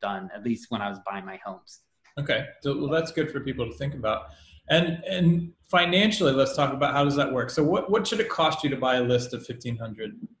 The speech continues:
Speaker 1: So I'm
Speaker 2: names
Speaker 1: actually,
Speaker 2: and numbers?
Speaker 1: it's cool. I'm gonna walk you through every single step. And, um,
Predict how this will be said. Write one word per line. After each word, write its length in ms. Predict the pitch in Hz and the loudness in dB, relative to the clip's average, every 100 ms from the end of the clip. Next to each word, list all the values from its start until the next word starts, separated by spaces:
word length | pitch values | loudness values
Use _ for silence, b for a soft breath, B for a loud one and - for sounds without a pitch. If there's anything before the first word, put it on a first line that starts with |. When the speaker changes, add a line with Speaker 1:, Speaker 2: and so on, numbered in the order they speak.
| _ _ - 120 | _ _ -4 4
Speaker 1:
So 100 | 180 | 6
I'm 220 | 180 233 | 8 8
Speaker 2:
names 140 | 254 233 | 6 8
Speaker 1:
actually, 120 | 202 | 8
Speaker 2:
and 80 | 170 | 8
numbers? 340 | - - 220 | 4 4 4
Speaker 1:
it's 140 | - - | 4 10
cool. 240 | 208 147 | 10 10
I'm 100 | 170 | 8
gonna 140 | 226 | 8
walk 340 | 175 165 170 175 | 8 8 8 6
you 80 | 156 | 4
through 380 | 165 165 151 156 | 8 8 8 6
every 240 | 151 160 | 6 6
single 260 | 156 156 135 | 4 4 2
step. 540 | - 139 147 156 - 139 | 4 6 6 4 0 2
And, 380 | 139 135 127 | 4 4 4
um, 600 | 127 120 113 107 101 92 | 6 6 6 4 -2 -6